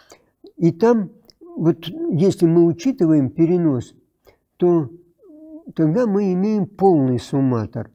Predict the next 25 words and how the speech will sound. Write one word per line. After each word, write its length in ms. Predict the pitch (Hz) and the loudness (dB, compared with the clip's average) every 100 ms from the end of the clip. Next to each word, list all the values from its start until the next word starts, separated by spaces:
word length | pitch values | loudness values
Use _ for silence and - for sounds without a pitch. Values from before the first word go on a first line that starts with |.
| _ _ _ _ _ | _ _ _ _ _
И 100 | 165 | -4
тогда 360 | 151 156 143 214 | 0 0 0 -2
вот 200 | 190 175 | -2 -2
эта 240 | 156 160 | -2 -2
сумма 520 | 135 - 151 135 151 165 | -4 -2 -2 0 -2 -4
полная 640 | 165 180 180 170 165 156 | -4 -2 -2 -2 -2 -4
уже 340 | 190 131 208 | -6 -4 -4
с-, 160 | - - _ _ | -6 -12 _ _
получается 640 | 156 156 156 196 202 - | -2 -2 -2 -4 -2 -6
как 260 | 151 170 - | -4 -4 -2
результат 760 | 160 143 160 151 196 175 - - _ | 0 2 0 0 -2 -4 -6 -20 _
суммы 640 | - - 202 180 139 131 | -20 -6 -2 0 0 -2
по 220 | - 151 | -2 -2
модулю 560 | 156 170 147 127 123 120 | 2 2 2 2 -2 -2
два 360 | 107 151 202 175 _ _ _ _ - | -4 -4 -6 -10 _ _ _ _ -4
трех 400 | 151 170 208 - | 0 2 0 -2
переменных, 800 | 180 165 170 160 139 104 98 95 _ _ _ - | -2 0 4 4 2 0 -6 -10 _ _ _ -2
переменные 680 | 151 180 190 175 151 139 | 0 2 2 2 2 0
в 100 | 120 | -2
данном 500 | 120 156 165 139 131 | 0 0 2 0 0
разряде, 720 | 127 135 117 123 123 117 139 151 | -2 -2 -2 0 0 -2 -2 -6
x 480 | - - 160 - - | -6 -2 -2 -2 -10
и 320 | 285 156 165 | -4 0 0
y, 320 | 131 139 131 - _ _ _ | 0 -4 -6 -10 _ _ _
и 400 | 180 190 151 - | -2 0 -2 -6